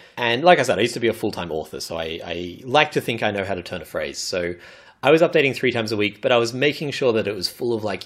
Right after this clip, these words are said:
interesting content and jokes and pictures and updates on how it was all going. And, like, there was a running joke in the first campaign where I would start every single update with a different way of saying,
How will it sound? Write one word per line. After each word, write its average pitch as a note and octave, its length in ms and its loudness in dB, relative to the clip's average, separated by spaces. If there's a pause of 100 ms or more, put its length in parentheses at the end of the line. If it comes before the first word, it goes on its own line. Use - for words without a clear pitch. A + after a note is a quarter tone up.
interesting A#2 480 -6
content G#2 600 -6
and F#2+ 140 -8
jokes G2+ 560 -4
and F#2 160 -16
pictures G#2 720 -2
and F#2 420 -8 (440)
updates C3 400 2
on B2 80 -2
how A2 160 2
it G#2 40 0
was G2 100 -6
all G2 100 0
going. G2+ 580 -4
And, F2+ 400 -8
like, G2+ 160 -2
there B2 80 4
was A#2+ 80 2
a A#2+ 80 0
running B2+ 260 2
joke A2 360 0
in A2 100 -8
the G#2 60 -6
first G#2+ 240 -4
campaign G2 420 -6
where F#2+ 220 0
I F2+ 80 -4
would F#2 140 -6
start G#2+ 280 -2
every A#2+ 220 0
single G#2 260 -4
update G2+ 220 -2
with F#2+ 100 -12
a F#2 60 -6
different C3 340 -2
way G#2+ 160 2
of G#2 80 -6
saying, G#2 540 -4